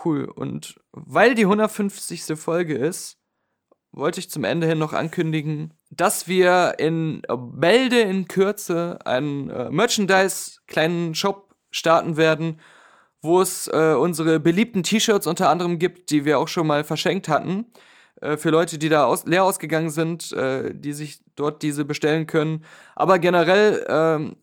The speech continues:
werden dort auch verschiedene andere, ähm, Kleidungsstücke oder Taschen oder sowas angeboten.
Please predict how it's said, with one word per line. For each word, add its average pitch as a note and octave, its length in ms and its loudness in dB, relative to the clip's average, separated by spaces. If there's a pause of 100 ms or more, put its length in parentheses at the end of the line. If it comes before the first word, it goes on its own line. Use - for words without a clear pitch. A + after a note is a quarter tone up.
(120)
werden F3 280 0
dort F#3+ 160 2
auch E3+ 80 0
verschiedene F#3 460 0
andere, F3 640 2
ähm, D3+ 360 -2 (180)
Kleidungsstücke G3 800 2
oder D#3 240 2
Taschen G3 360 -2
oder E3 240 2
sowas E3 380 -2
angeboten. E3+ 720 0